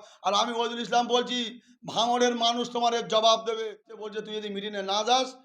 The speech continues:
তোকে আজকে জব কার্ডের নাম কেটে দেওয়া হবে।" আমি সেই সব মানুষদেরকে বলি, "ভাই, তোমরা শান্তিতে থাকো,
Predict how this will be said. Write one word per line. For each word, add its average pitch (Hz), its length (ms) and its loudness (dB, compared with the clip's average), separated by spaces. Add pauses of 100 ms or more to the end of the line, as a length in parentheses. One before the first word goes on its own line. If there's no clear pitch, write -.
(260)
তোকে 196 180 -10
আজকে 196 180 -2
জব 185 180 -2
কার্ডের 196 280 -6 (240)
নাম 190 320 -6
কেটে 202 140 -6
দেওয়া 190 240 2
হবে।" 175 240 -2 (380)
আমি 240 260 0
সেই 226 160 -2
সব 233 120 -2
মানুষদেরকে 220 500 -6
বলি, 208 240 -2
"ভাই, 196 240 0
তোমরা 202 160 -4
শান্তিতে 185 500 -8
থাকো, 196 440 -6